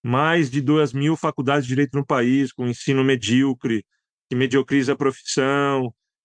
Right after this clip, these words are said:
que vende uma promessa de uma profissão que garante ascensão social pra pessoas mais pobres, e não vai acontecer isso. Então, tem lá,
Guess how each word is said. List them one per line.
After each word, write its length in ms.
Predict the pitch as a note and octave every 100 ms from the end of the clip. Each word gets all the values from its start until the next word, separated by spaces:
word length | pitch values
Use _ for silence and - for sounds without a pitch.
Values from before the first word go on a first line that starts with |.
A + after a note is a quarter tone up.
| _ -
que 80 | A#2
vende 400 | G#2+ C#3+ D3+ C#3
uma 180 | C#3
promessa 600 | B2+ C3+ B2+ C#3 D3 - B2
de 80 |
uma 120 | B2+ B2+
profissão 440 | C3 - - C3+
que 160 | - B2 -
garante 340 | C3 B2 C3 C3
ascensão 380 | A#2+ B2+ C3+
social 680 | B2+ B2+ - B2+ C3+ C#3+ C#3
pra 140 | B2
pessoas 300 | B2 B2 C3
mais 200 | A#2+ A#2
pobres, 440 | - C3 C#3 B2+ A#2
e 20 |
não 320 | C#3 E3+ E3+
vai 160 | C#3 C#3+
acontecer 560 | C3 C3 B2+ - B2
isso. 140 | C3 C3+
Então, 280 | B2 D#3 D3+ _ _ _ _ _
tem 140 | C3
lá, 580 | B2+ C3 C#3 C#3 B2 A2